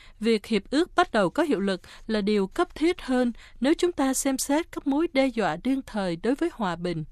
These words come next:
xuất phát từ những thách thức liên tục do phổ biến hạt nhân và hiện đại hóa vũ khí hạt nhân của một số quốc gia, là điều trái với các nguyên tắc cơ bản của thỏa thuận và thỏa hiệp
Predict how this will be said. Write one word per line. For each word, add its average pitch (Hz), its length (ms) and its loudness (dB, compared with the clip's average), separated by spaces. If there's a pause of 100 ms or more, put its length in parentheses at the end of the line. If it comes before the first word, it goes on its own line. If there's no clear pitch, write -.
(380)
xuất - 260 0
phát 294 300 0
từ 240 80 2
những 175 260 0
thách - 300 -8
thức 339 260 0
liên 294 220 2
tục - 240 -4 (340)
do 214 320 0
phổ 175 220 0
biến 247 280 0
hạt 277 260 -4
nhân 220 240 -2 (300)
và 208 200 4
hiện 196 260 2
đại 208 220 0
hóa 233 360 2
vũ 208 180 -2
khí 277 300 -2
hạt 254 220 -4
nhân 226 260 0 (280)
của 269 120 0
một 247 140 2
số 233 300 -2
quốc 320 140 0 (100)
gia, 208 260 0 (560)
là 220 160 2
điều 202 300 2
trái 247 300 0
với 349 160 0
các 359 180 -2
nguyên 262 180 0
tắc 359 220 -4
cơ 294 220 4
bản 175 240 0
của 269 120 -4
thỏa 220 240 -2
thuận 185 300 -2 (360)
và 196 260 0
thỏa - 220 -6
hiệp 233 240 -4